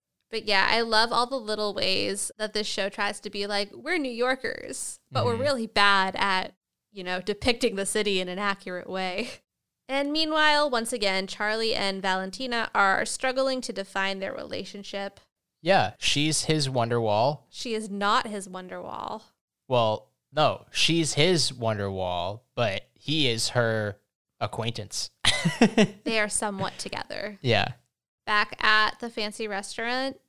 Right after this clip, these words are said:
Speaker 1: Drew and Sophie are just so smitten with each other. They, they, they could talk all night.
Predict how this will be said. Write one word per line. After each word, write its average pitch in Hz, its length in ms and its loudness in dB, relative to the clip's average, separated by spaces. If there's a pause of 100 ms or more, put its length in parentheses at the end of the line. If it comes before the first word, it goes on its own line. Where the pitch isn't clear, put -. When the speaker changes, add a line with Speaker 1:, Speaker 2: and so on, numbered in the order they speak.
(460)
Speaker 1:
Drew 226 600 -2
and 208 380 -2
Sophie 285 500 -4
are 220 240 0
just 214 300 -4
so 277 180 -2
smitten 220 720 -6
with 202 140 -10
each 190 200 -10
other. 196 340 -6
They, 220 360 -10
they, 247 320 -8 (260)
they 285 80 -14
could 311 160 -8
talk 294 300 0
all 311 140 -2
night. 311 440 -2